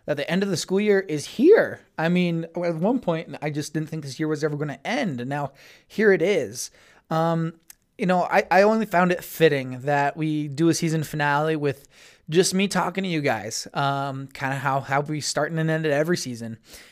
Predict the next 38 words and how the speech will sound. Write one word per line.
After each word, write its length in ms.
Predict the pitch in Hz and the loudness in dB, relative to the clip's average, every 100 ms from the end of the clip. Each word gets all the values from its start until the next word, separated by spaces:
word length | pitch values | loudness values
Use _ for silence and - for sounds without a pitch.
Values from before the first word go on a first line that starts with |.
| _ | _
And 100 | 151 | -4
as 220 | 156 175 | 0 2
I 120 | 170 | 4
was 200 | 185 165 | 4 2
thinking 420 | - 196 208 208 185 | 0 -2 -2 -2 -2
about 440 | 151 143 147 - _ _ _ _ _ _ _ _ _ _ _ - | 0 0 -2 -4 _ _ _ _ _ _ _ _ _ _ _ 4
<sighs> 40 | 202 165 139 147 - - | 4 4 0 -8 -8 -6
just 240 | 190 - | -4 -2
the 40 | |
things 360 | 196 262 285 247 | -2 -2 -4 0
that 120 | 214 | 2
I 140 | 165 165 | 4 2
wanted 300 | 175 180 151 | 2 0 -4
to 60 | |
talk 360 | - - 151 - | -10 -6 -6 -4
about, 320 | 156 135 127 | -2 0 0
I 40 | |
reflected 580 | 143 156 156 196 190 190 | 0 0 0 -2 -2 -2
on 140 | 165 156 | -2 -4
the 60 | |
things 440 | - 147 156 156 135 | -6 -4 -4 -4 -4
that 140 | 135 | -2
I 60 | 143 | 0
learned 440 | 147 165 175 170 | 2 2 2 0
this 200 | 139 - | -2 -4
year 240 | 123 113 - | -6 -6 0
as 240 | 175 214 | 2 2
a 80 | 180 | 0
school 240 | - 165 | 0 -2
counselor 520 | 147 151 147 - 123 107 | -2 -6 -6 -6 -8 -4
and 220 | 160 185 | -2 0
speaking 440 | 151 - 190 190 185 | -2 -4 -6 -4 -4
around 300 | 180 175 175 | -2 0 0
at 80 | - | -2
schools 480 | - 151 180 151 | -4 0 0 0
as 140 | 127 123 | -4 -6
a 80 | 123 | -10
speaker. 560 | - 185 180 80 - | -10 -12 -12 -12 -14